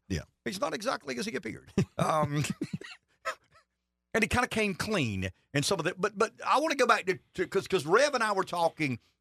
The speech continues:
Speaker 2: during the break. There are some who believe that the, the support of Trump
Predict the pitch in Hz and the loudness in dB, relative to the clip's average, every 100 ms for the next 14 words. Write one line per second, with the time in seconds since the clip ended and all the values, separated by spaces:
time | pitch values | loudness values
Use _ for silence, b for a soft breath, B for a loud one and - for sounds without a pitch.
0 | - 160 175 147 123 127 85 - - _ | -4 2 2 2 2 2 2 -4 -20 _
1 | _ _ _ _ _ _ _ _ _ _ | _ _ _ _ _ _ _ _ _ _
2 | _ _ _ 139 240 214 220 - - 285 | _ _ _ 2 2 4 2 2 0 2
3 | 302 320 285 208 214 165 147 156 127 87 | 4 4 2 -2 -2 -2 -2 -2 -4 -6
4 | _ _ _ _ _ _ _ _ _ _ | _ _ _ _ _ _ _ _ _ _
5 | 110 143 165 - 127 160 147 135 110 - | -2 2 2 0 2 4 4 2 -2 -8
6 | _ _ _ 139 170 170 - - 277 285 | _ _ _ 0 0 0 -4 -2 2 2
7 | - - - 226 147 131 | 0 -2 -4 0 2 0